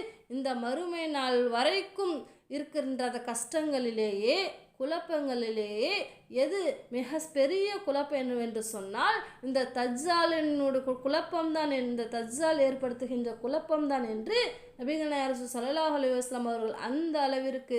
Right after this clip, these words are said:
அந்த தஜ்ஜாலிடம் இந்த பாதுகாப்பு தேடியும் துவா கேட்டு இருக்கிறார்கள். அவனை பற்றி அதிகமாக அந்த சஹாபாக்களிடத்தில் எச்சரிக்கை செய்திருக்கிறார்கள்.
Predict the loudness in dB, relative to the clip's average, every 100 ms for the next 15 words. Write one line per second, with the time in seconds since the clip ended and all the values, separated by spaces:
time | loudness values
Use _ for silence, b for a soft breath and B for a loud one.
0 | -2 -4 -6 -6 -2 2 4 2 0 0
1 | -2 -4 -2 0 0 0 -2 -2 -4 -4
2 | -2 -2 -4 -6 -2 0 0 -2 -2 -2
3 | -2 -2 -4 -2 -4 -8 B B B -2
4 | 0 0 0 -2 -2 -2 0 0 -2 -2
5 | -4 -2 -2 -2 -2 -2 -2 0 0 0
6 | 0 0 0 -2 -4 -6 -4 -4 -2 -2
7 | -2 -2 -2 -4 -4 -4 -2 -2